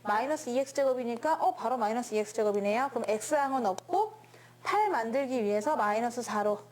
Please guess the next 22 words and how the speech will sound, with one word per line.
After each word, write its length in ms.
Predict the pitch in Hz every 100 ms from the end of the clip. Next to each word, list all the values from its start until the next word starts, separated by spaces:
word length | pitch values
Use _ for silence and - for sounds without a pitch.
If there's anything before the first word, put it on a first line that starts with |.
| -
쪼갤 240 | 294 320 311
수가 240 | 269 214
있어요. 420 | 202 - 214 220 -
그러면 400 | 277 285 277 208 - - - -
X 220 | 220 220
마이너스 460 | 359 359 349 339 294
이가 240 | 254 277
두 140 | 269 226
개 140 | 262
있네. 560 | 254 214 196 220 208 208 - - - - - - - - - - - - -
X 240 | 214 214 294
플러스 380 | 285 269 -
이 180 | 269 214
하나. 580 | 220 247 214 226 330 339 - - - - -
얘를 340 | 247 269 330 254
영 220 | 202 226
되게 160 | 320
하는 240 | 339 320 294
값 160 | 269
한번 180 | 254 247
생각해 300 | 247 302 294
보니까 560 | 240 208 196 277 269